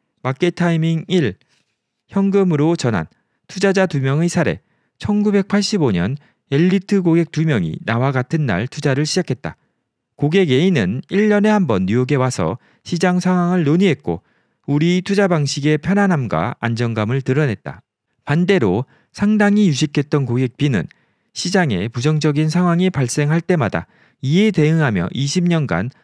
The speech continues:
다섯 번 정도 현금으로 전환했다. 예를 들어 구일일 테러 직후에는 보유 주식의 오십 퍼센트를 현금으로 전환했다. 이런 상황에서 고객 A는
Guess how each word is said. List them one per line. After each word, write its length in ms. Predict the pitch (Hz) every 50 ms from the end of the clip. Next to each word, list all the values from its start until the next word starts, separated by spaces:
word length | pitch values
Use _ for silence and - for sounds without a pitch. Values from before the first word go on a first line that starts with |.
| _ _
다섯 320 | - 131 127 139 151 147
번 180 | - 165 160 156
정도 440 | 151 156 156 147 110 98 90 101 135
현금으로 480 | - 180 190 185 190 175 151 135 139 147
전환했다. 640 | 147 - 131 135 147 147 135 - - - 78 - _ _ _ _ _ _ _ _ _ _ _ _ _ _ _ _ - 135
예를 280 | 147 170 180 214 214
들어 300 | 170 139 101 95 92 110 123 -
구일일 420 | - 135 139 143 143 151 151 151
테러 280 | - 175 180 180 180 170
직후에는 640 | - 156 - - - 185 160 117 90 82 85 - 104
보유 300 | - 131 127 139 147 156
주식의 540 | 143 131 127 - - - - 92 90 107 -
오십 320 | - 131 139 139 170 160
퍼센트를 560 | - 170 165 156 156 139 127 - 151 160 165 175
현금으로 440 | 185 185 170 156 151 143 143 151
전환했다. 600 | 143 - 147 135 147 147 143 107 _ - 82 - _ _ _ _ _ _ _ -
이런 260 | 143 143 165 170 165
상황에서 600 | 160 190 202 208 208 190 160 113 92 - 92 80
고객 400 | 80 - - 117 117 135 131 -
A는 420 | 127 143 160 151 120 90 87 113